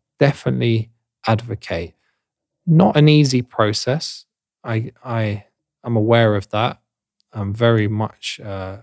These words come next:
very much aware of that. But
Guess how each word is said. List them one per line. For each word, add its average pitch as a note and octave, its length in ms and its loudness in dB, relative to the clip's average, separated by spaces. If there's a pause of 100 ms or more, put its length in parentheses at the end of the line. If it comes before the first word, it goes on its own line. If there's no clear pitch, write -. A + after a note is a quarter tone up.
(160)
very A2+ 300 -2
much F#2 320 -8
aware F2+ 320 -6
of E2+ 120 -12
that. F#2+ 260 -6 (720)
But C3 360 2